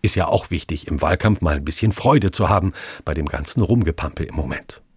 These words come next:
Da stellen Sie in dieser Woche Ihre epochale Plakatkampagne mit Polizisten, Dachdeckern und Ärzten vor und dann kommen gleich alle und finden das wahnsinnig belanglos, klischeehaft und lahm.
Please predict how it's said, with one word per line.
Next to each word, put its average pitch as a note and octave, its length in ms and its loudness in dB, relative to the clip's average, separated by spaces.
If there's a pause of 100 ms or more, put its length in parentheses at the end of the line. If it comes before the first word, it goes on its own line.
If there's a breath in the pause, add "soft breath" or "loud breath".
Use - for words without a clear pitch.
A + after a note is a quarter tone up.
(440 loud breath)
Da A2 100 4
stellen D#3+ 380 6
Sie C3 260 2
in F#2+ 100 2
dieser A#2+ 340 2
Woche G2 220 0
Ihre F2+ 420 -2
epochale G#2 560 0
Plakatkampagne D#2+ 920 -2
mit G#2+ 240 0
Polizisten, - 760 0
Dachdeckern E2+ 540 -2
und C#2+ 140 -6
Ärzten - 400 0
vor A#2+ 240 4 (480 loud breath)
und G2 180 0
dann F2+ 120 4
kommen F#2+ 220 2
gleich G2+ 260 2
alle D#2+ 200 -2
und F2 180 -2
finden F2 280 0
das G#2 300 2
wahnsinnig D2+ 580 0
belanglos, F2+ 640 2
klischeehaft - 720 -4
und G#2 200 -2
lahm. - 260 2